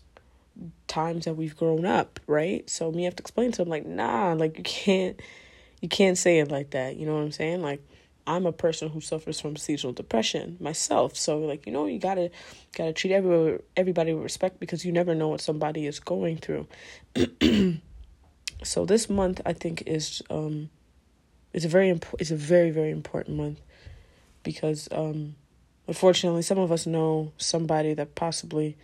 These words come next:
lost somebody due to their, um,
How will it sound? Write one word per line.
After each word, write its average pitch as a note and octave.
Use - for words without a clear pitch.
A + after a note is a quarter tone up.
lost F3+
somebody D3
due E3
to D#3
their, D#3
um, D#3